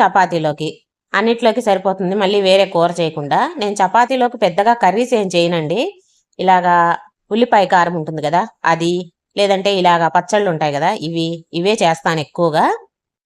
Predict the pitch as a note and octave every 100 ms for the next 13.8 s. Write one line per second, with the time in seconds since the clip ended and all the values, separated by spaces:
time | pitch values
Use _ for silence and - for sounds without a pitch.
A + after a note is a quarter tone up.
0 | _ _ _ _ _ F#3 F#3+ G#3 G#3+ G3+
1 | A#3 A#3+ E3+ D#3+ E3+ F3+ A3+ G3+ G3 F3+
2 | E3 D#3+ F3 E3+ D#3 D3 F3 C4 A3 A3
3 | B3 B3 A#3 B3+ B3+ F#3 - A3 B3 C4
4 | A3 G3 E3 F3 C4+ F#4 _ _ _ _
5 | - G#3 B3 B3+ G#3+ G#3+ C4+ G#3+ C4 C#4+
6 | D4 A#3+ G#3 G#3 - A3 A3 G3+ G3+ B3
7 | B3+ - _ - A#3 D4 D#4 C4+ G#3 B3
8 | E4+ B3 A3+ F#3 E3+ F#3+ A#3+ C4+ A3 F3
9 | G#3 D4 G3+ G3+ G3+ G3+ C4 B3+ B3 B3+
10 | C4 C#4+ D4 A3+ G3 E3 E3 D4+ - F4+
11 | A3+ A#3+ C#4 A#3+ G3+ B3 G#4 - _ _
12 | _ G3 A3+ D4 C4+ A#3 A3 G3 G#3+ A3+
13 | G#3+ F#3 G#3 A#3 G3+ D#3+ D#3+